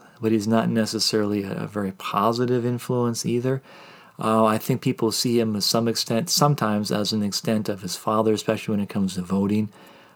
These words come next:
Um, he is breaking free of his father's shadow a little bit more than, than in the past, but he still is usually in lockstep a lot of times with what,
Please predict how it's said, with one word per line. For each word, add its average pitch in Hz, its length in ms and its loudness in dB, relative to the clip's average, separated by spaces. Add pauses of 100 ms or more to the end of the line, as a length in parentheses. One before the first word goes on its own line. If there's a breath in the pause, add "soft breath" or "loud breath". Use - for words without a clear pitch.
(140)
Um, 98 240 -6
he 104 140 4
is 104 120 2
breaking 104 380 2
free 107 360 0
of 95 100 -2
his 92 180 -4
father's 101 400 -2
shadow 104 300 -4
a - 20 -4
little 127 380 4
bit 107 140 2
more 101 220 0
than, 98 340 0
than 117 160 -4
in 101 140 -4
the 101 80 -10
past, 117 640 -2
but 110 240 -2 (520 loud breath)
he 127 140 -2
still 127 340 4
is 127 440 0
usually 131 680 2
in 104 140 2
lockstep 101 640 -2
a - 20 -2
lot 101 260 0
of 95 80 -2
times 98 320 0
with 95 140 -8
what, 98 200 -2